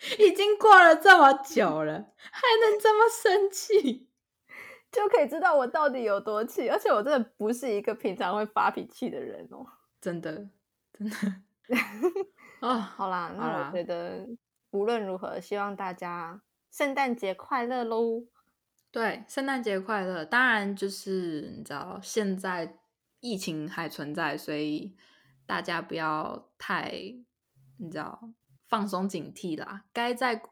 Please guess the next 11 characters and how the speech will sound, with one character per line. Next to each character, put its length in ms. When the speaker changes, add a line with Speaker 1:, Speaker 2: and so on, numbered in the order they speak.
Speaker 1:
公 160
共 180
场 220
所 300
佩 240
戴 240
口 260
罩 140
啊， 420
消 600
毒， 200